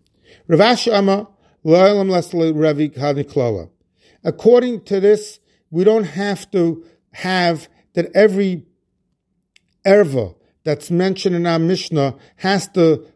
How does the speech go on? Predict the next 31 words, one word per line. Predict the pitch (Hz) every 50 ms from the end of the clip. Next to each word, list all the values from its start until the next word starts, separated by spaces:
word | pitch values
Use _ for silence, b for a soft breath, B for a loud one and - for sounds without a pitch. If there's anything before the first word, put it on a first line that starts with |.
| _ _
fall | - - - - 196 190 180 185 185 185
into | 180 175 175 175
the | 160 170
categories | 165 - 185 185 185 185 160 147 170 160 156 139
that | - 165 151
we | 147 147
speak | - - - 196 180 -
about | 156 151 165 156
at | 151
the | 156 156
beginning | 147 135 170 165 160 160
of | 151
the | 147
next | 147 147 147 143 - - -
parak, | 180 180 165 160 156 151 151 b b b b b b
Asur | 151 - - - 196 180
Lazem, | 175 165 139 120 165 156 151 151 143
Teres | - 160 156 147 - -
Lazeh, | 156 147 123 170 196 180 170 165 165 - b b b b b b b
the | 175
halacha | 165 165 175 185 185 - - 180 170 151 - B B B B
that | - 180 - -
the | 175 156
si-, | 135 - - - - 214 -
that | 147 170 156 160 -
the | 165 160 156 151 156 - _ _ _ _ _ _ _ _ _ _ _ _ _ _ _ _ _ _
sisters | - - - - 220 214 - - - 170 139 120 107 98 - - _ b b b b b b b
don't | 180 180 185 185
have | 156 160 180 180 170 175 - -
to | 185
be | 160 143 151 170 170 170 160 - b